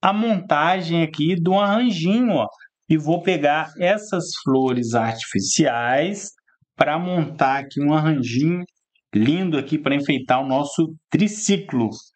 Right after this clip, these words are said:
Peguei minha argila, ó, embrulhadinha aqui, ó, ó o pacotinho. Enrolei aqui no E V A pra ficar tudo limpinho. E se você quiser trocar depois, né, de,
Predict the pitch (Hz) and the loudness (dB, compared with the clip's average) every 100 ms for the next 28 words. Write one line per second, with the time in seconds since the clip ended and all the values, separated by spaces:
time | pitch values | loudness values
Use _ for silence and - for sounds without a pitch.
0 | _ _ _ _ _ _ _ _ _ 240 | _ _ _ _ _ _ _ _ _ 0
1 | 226 156 156 147 190 190 156 135 165 262 | 2 0 0 0 2 2 0 -2 -2 0
2 | 247 135 101 - - 151 160 147 143 143 | 0 0 -2 -8 -2 0 0 2 2 0
3 | 123 110 135 147 127 - 214 254 143 107 | -2 -4 -2 0 -2 -2 -2 0 0 -2
4 | - - 160 160 - 175 156 - 135 113 | -6 -2 0 0 -2 -2 -4 -2 0 0
5 | 110 - - - _ 180 190 202 175 160 | -4 -14 -20 -20 _ 0 2 2 2 2
6 | 160 160 151 151 156 180 175 147 175 247 | 2 0 0 2 2 2 2 2 0 -2
7 | - _ _ _ - 147 - 147 - 135 | -10 _ _ _ -6 -6 -6 -10 -2 -2
8 | 120 - 143 147 170 196 190 165 208 277 | 0 -4 -4 -2 0 -2 -2 -2 0 0
9 | 240 - 185 185 - 170 151 131 131 156 | -2 -2 -4 -4 -2 -4 -2 -2 0 0
10 | 151 - 127 123 123 117 123 175 196 165 | 0 0 -2 0 -6 -2 0 2 2 0
11 | 180 185 123 117 107 | 0 -2 0 0 0